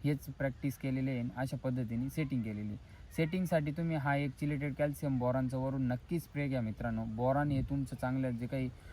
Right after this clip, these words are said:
फुला-, फुलाचं रूपांतर, अ, फळामध्ये करण्याला काम करतं मित्रांनो, मदत करतं. बोरॉनचं चांगल्या प्रमाणात गेलं पाहिजे. त्याच्यानंतर मी तुम्हाला सांगतो,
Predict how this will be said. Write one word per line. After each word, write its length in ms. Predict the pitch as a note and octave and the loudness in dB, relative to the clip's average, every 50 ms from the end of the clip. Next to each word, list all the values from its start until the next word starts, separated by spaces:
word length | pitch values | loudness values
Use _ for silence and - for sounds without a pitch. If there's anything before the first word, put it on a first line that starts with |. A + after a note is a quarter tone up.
| - - - - - | -16 -18 -12 -4 0
फुला-, 600 | C#3 C3+ C3+ C3 C3+ C3 B2+ - - - - - - - | 2 4 6 6 6 6 6 4 -2 -10 -14 -8 -4 2
फुलाचं 300 | D3 D3+ D3+ C#3+ - D#3+ | 6 6 6 6 4 0
रूपांतर, 480 | D3+ C#3 - D3+ C#3+ C#3 C3 D3 C#3 | 0 0 2 2 2 2 2 2 2
अ, 280 | - - - B2+ B2 B2 A#2+ - | 0 0 0 2 2 2 2 2
फळामध्ये 380 | C3+ C3+ C3+ C3+ C#3 C#3+ C#3 C#3 | 2 4 4 4 4 2 2 2
करण्याला 400 | - C3+ B2 B2 B2+ B2 A#2+ A#2+ | 2 2 2 2 2 2 2 0
काम 280 | - - B2 B2 B2 | 0 0 0 2 2
करतं 240 | A2+ B2 A#2+ A#2 A#2 | 2 0 -2 -2 -2
मित्रांनो, 380 | A#2+ A#2+ A2 B2 B2+ A#2+ A#2 A2+ | -2 -2 -2 -2 -2 0 0 0
मदत 320 | A2+ A#2 A#2+ A#2 C3+ B2+ - - | 0 0 0 0 0 -2 -2 0
करतं. 300 | C3+ B2 A2 - - A2 G#2+ - - - - - - - | 0 0 0 0 -4 -6 -6 -8 -12 -18 -20 -16 -10 -4
बोरॉनचं 420 | A#2 A#2+ B2 C3 C#3 C#3 C3+ C3+ B2+ | 0 2 4 6 6 4 2 0 0
चांगल्या 300 | C#3+ C#3 C#3 C#3+ C3+ B2+ | 0 2 2 2 2 2
प्रमाणात 320 | B2+ A#2 A#2 A#2 A2+ G#2+ | 0 0 0 0 0 0
गेलं 180 | A2 A#2 A2 G#2+ | -2 -2 -2 -2
पाहिजे. 280 | - A#2+ A#2 A2 G#2 - - - - - - - | 0 0 0 0 -2 -4 -10 -14 -18 -20 -12 -6
त्याच्यानंतर 480 | - B2+ C3 D3 C#3+ C#3+ C#3+ C3 C#3+ C3+ | -2 0 2 2 4 4 2 2 2 2
मी 120 | C3 B2+ B2 - | 0 0 0 0
तुम्हाला 220 | C#3+ C#3+ C#3+ C3+ | 0 0 2 2
सांगतो, 360 | C3 B2 A#2 G#2+ A#2 A#2+ B2 | 0 0 0 0 -2 -4 -4